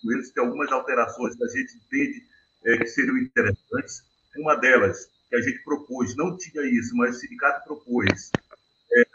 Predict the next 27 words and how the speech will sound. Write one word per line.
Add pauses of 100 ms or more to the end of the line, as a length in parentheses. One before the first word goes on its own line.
(100)
na,
na,
no
período
da
consulta
pública, (540)
é,
a
absorção, (760)
é, (100)
dos
empregados (160)
da
caema, (560)
que
é
interessante, (300)
até
pelo
know-how
que
esses
técnicos
têm, (320)
tá?
Você,